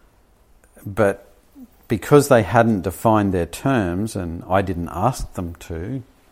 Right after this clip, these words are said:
they ended up getting offended. So I, I wasn't wise enough.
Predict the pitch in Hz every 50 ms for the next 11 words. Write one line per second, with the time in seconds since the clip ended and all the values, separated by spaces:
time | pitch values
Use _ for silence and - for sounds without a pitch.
0 | _ _ _ _ _ _ _ _ _ _ _ _ _ - 98 98 98 101 95 98
1 | 98 95 92 - - - _ - - 92 82 85 92 98 - - 127 143 135 85
2 | - - 92 - _ _ _ _ _ _ _ _ _ _ _ _ _ _ _ -
3 | - - - 78 76 - - - 69 73 76 76 78 87 98 107 101 101 - -
4 | 92 85 98 113 117 110 107 87 78 69 71 - - -